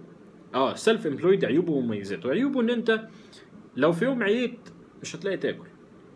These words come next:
لو انت فاتح محل وبتشتغل فيه لوحدك وعييت مش هتاكل، خلاص الموضوع خلص. مميزاته ان انت بتاخد بروفيت، مش بتاخد فلوس، مش بتاخد مرتب، انت بتاخد ربح،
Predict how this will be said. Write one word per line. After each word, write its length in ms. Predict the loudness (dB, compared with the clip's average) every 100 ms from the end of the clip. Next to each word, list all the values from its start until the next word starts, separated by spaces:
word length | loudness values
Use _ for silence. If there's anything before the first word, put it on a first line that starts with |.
| -20 -20 -20 -20 -20 -20 -20 -12
لو 160 | -4 -2
انت 140 | -2
فاتح 300 | -2 -4 -4
محل 320 | -2 2 2 2
وبتشتغل 400 | -2 -4 -4 -2
فيه 140 | -2
لوحدك 520 | -4 -4 -4 -8 -12 -20 -20 -20 -20 -20 -6
وعييت 580 | -2 0 2 2 2 -4 -20
مش 120 | -16 -12
هتاكل، 300 | -10 -10 -14 -20 -16
خلاص 420 | -12 -12 -14 -20 -14
الموضوع 240 | -8 -6 -6
خلص. 360 | -12 -20 -20 -20 -20 -20 -20 -20 -10 -2
مميزاته 520 | 2 2 2 0 0
ان 80 | -4
انت 180 | -4
بتاخد 400 | -4 -4 -6 -6
بروفيت، 360 | -4 -6 -6 -20 -20 -20 -20 -20 -20 -20 -20 -10
مش 120 | -6
بتاخد 380 | -4 -4 -4 -6
فلوس، 300 | -6 -6 -8
مش 100 | -12
بتاخد 180 | -8 -4
مرتب، 320 | -2 -4 -6 -18
انت 120 | -16
بتاخد 280 | -12 -10 -6
ربح، 260 | -8 -10